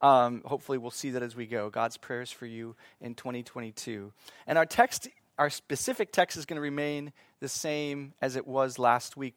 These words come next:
which is this specific focus on John fifteen seven, where John writes the Lord's words,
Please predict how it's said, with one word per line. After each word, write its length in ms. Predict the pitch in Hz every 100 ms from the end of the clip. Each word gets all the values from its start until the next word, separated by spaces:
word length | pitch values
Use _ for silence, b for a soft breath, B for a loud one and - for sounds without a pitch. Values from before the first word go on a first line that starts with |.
| -
which 220 | 131 -
is 220 | 117 - B B
this 100 | 135
specific 440 | - 139 160 147 -
focus 360 | 135 - -
on 120 | 123
John 360 | 117 127 123 120 B B
fifteen 420 | - 151 - 131 113
seven, 540 | - 139 117 104 110 B B
where 180 | 127 131
John 540 | 117 135 127 131 147 - b b b b b -
writes 400 | 135 127 - -
the 100 | 139
Lord's 340 | 123 120 120
words, 600 | 143 196 160 104 - -